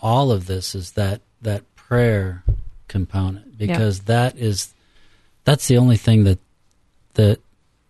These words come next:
Speaker 1: that gets you through. I mean, you, you could admit that you're a much happier person today because of the growing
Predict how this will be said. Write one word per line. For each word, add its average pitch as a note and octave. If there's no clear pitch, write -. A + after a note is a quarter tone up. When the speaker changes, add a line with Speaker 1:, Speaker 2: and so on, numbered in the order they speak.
Speaker 1:
that G2
gets -
you F2
through. C3+
I F#2
mean, G2+
you, A#2+
you B2+
could G#2+
admit G#2+
that F#2+
you're B2
a G#2+
much G#2
happier G2
person F#2+
today G#2
because F#2+
of F2+
the F#2
growing F#2